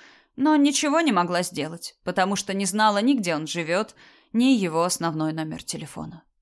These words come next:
В тот момент мне показалось, что это предел, что дальше невозможно так жить, и я решилась на отчаянный шаг: прийти к нему домой. "Ого-го!" воодушевленно воскликнула Анечка. "А как же ты узнала его адрес?"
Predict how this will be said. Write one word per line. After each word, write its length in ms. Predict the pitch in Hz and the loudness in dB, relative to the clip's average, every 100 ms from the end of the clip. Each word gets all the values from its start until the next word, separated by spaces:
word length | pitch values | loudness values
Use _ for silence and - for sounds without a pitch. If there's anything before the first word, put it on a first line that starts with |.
| - | -10
В 20 | |
тот 220 | 190 190 | -8 -6
момент 480 | 180 180 202 185 - | -6 -4 -4 -6 -6
мне 240 | 208 214 | -4 -4
показалось, 720 | 202 202 185 196 254 240 220 | -6 -6 -6 -2 -2 -2 -2
что 160 | - - | -4 -2
это 220 | 247 240 | -4 -4
предел, 560 | 240 247 226 277 240 170 _ _ _ | -4 -2 0 0 0 -2 _ _ _
что 220 | - 294 | -4 0
дальше 360 | 262 285 277 294 | 4 4 4 4
невозможно 640 | 277 285 320 370 320 196 | 6 6 2 2 2 0
так 160 | 175 180 | -2 -4
жить, 360 | 175 165 - - | -4 -8 -10 -12
и 80 | - | -4
я 260 | 190 196 202 | 0 2 2
решилась 560 | 175 - 240 214 175 | 0 -2 -2 -2 -4
на 160 | 208 190 | -4 -6
отчаянный 480 | 180 - 226 185 190 | -4 -4 -2 -2 -4
шаг: 360 | - 180 - _ - _ _ _ _ | -6 -8 -10 _ -20 _ _ _ _
прийти 340 | 226 226 - | -4 -2 -2
к 100 | 196 | -2
нему 240 | 196 180 170 | -4 -4 -4
домой. 460 | 180 190 165 - _ _ _ - | -6 -6 -8 -14 _ _ _ -6
"Ого-го!" 840 | 254 214 240 220 202 214 277 339 _ _ | -4 2 2 2 2 4 4 0 _ _
воодушевленно 800 | 196 208 196 190 220 220 190 165 | 0 2 2 -2 -2 -2 -2 -2
воскликнула 600 | 180 - 185 - 170 185 | -4 -4 -6 -6 -6 -4
Анечка. 500 | 202 185 - - 156 - _ _ | -4 -6 -8 -12 -16 -20 _ _
"А 100 | - | -6
как 220 | 254 311 285 | -4 -2 -2
же 100 | 311 | -4
ты 160 | 339 | -4
узнала 340 | 339 320 330 330 | -2 2 4 4
его 200 | 320 339 | 2 4
адрес?" 500 | 320 185 165 - | 4 2 -2 -6